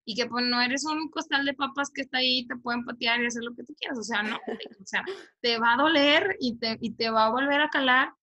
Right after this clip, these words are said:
Speaker 1: y está bien, o sea, la idea es, ¿qué estás haciendo con eso? O sea, ¿qué estás haciendo para que esa herida, ese dolor que está renaciendo otra vez, o que a lo mejor estás pasando en ese momento,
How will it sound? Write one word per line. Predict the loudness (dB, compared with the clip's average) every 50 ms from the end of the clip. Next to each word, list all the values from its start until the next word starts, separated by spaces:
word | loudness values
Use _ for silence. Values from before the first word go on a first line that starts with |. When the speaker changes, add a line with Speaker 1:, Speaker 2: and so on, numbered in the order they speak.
| _ _ _ _ _
Speaker 1:
y | -2 0 0
está | 0 2 2 0 2
bien, | 2 0 -2 -2 -2 -4 -6 -6 -8
o | -8 -6
sea, | -2 0 0 0 0 -2 0
la | 0 0 0
idea | 2 0 0 0
es, | -2 -4 -6 _
¿qué | -2 -2
estás | -2 -2 -6 -6 -4
haciendo | -4 -2 -2 -2 -2 -2 -2 -4
con | -4 -4 -4
eso? | -4 -6 -8 -10 -10 -10
O | -10 -6
sea, | -4 -2 -2 -2 -4 -8 _ _ _ _ _ _
¿qué | -4 -4
estás | -4 -2 -4 -4 -4
haciendo | -2 0 0 0 2 2 0 0 0
para | 2 2 2 2
que | 0 -2 -2 -2
esa | -2 -2 -2
herida, | 0 0 2 2 0
ese | 0 -2 0
dolor | 0 2 2 0 -2 -2
que | -8 -12
está | -2 0 0 0 0 -2 -6 _ _ _
renaciendo | -2 0 2 2 2 0 0 -2 -2 0 0 0 2 0 0
otra | 0 0 2 2
vez, | 2 0 -2 -4 -10 _ _ _ _ _ _
o | -8
que | -4 -2
a |
lo | 0 0
mejor | 0 0 -2 -2
estás | -4 -4 -8 -10
pasando | -8 -6 -6 -4 -2 -2
en | -2 -4
ese | -4 -4 -4
momento, | -2 -2 -2 -2 -4 -4 -6 -10 -10